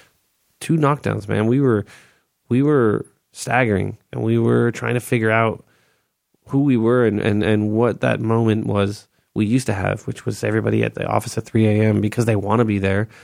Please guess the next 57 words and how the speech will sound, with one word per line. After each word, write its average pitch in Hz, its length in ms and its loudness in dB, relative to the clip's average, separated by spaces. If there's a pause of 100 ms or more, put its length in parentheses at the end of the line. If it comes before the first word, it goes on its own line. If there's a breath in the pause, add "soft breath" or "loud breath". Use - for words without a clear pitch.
(120 loud breath)
because 120 220 0
they're 110 140 2
excited, 107 500 0
playing 127 240 0
through 127 160 -4
the 117 100 -2
build 113 400 0 (300 loud breath)
for 117 100 0
the 110 80 2
fiftieth 110 460 0
time, 123 220 2
not 117 180 2
because 113 340 0
someone's 107 300 0
making 113 320 0
them, 98 160 0
but 101 80 -2
because 104 240 -4
they're 101 100 -2
like, 104 120 -2
"Ah, 131 320 2
I 139 80 -2
just 165 180 -4
wanna 175 140 0
see 127 120 -2
what's 113 200 0
going 110 180 0
on 104 120 0
in 95 60 -2
the 98 80 -4
next 107 200 -6
thing." 104 240 -10
You - 60 -14
know, - 80 -12
I'm 107 140 -4
really 113 140 4
excited 107 240 -2
to 107 80 -6
see - 80 -10
what 107 140 -6
someone's 107 240 -8
working 95 340 -6
on. - 100 -10 (360 loud breath)
We - 80 -2
sorta 147 200 0
lost 117 380 -2
that. - 160 -20 (300)
We 117 60 -8
lost 120 340 -4
what 120 160 0
it - 80 -2
was 113 360 0 (1000 soft breath)
to - 100 0
love 107 460 2
making 104 380 0
games, 107 460 -2
and 101 220 -6